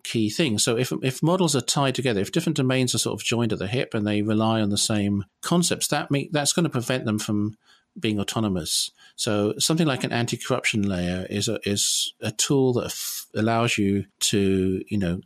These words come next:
keep that autonomy and you're not, you don't become dependent on some other system.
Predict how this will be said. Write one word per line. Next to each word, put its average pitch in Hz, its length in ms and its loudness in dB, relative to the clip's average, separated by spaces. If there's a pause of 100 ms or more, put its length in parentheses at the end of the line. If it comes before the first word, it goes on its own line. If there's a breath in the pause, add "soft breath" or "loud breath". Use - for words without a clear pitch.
(120)
keep - 280 -2
that 101 160 0
autonomy 101 580 2
and 95 160 2
you're 101 120 4
not, 107 260 0
you 104 100 0
don't 110 200 0
become 95 260 -2
dependent 95 480 -2
on 87 120 0
some 87 200 0
other 85 140 -2
system. - 420 -4